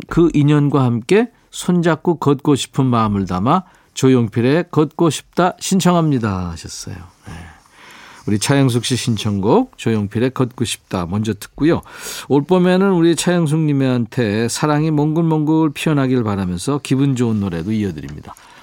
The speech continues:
거미와 바비킴의 듀엣으로 러브 레시피. 다음 주 수요일 날 바비킴이, 예, 라이브 더 식후경에 출연하기로 했습니다. 조용필 걷고 싶다, 거미 바비킴 러브 레시피.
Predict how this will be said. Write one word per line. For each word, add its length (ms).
거미와 600
바비킴의 640
듀엣으로 640
러브 580
레시피. 480
다음 480
주 340
수요일 500
날 340
바비킴이, 880
예, 280
라이브 280
더 100
식후경에 680
출연하기로 580
했습니다. 540
조용필 520
걷고 340
싶다, 420
거미 460
바비킴 640
러브 440
레시피. 540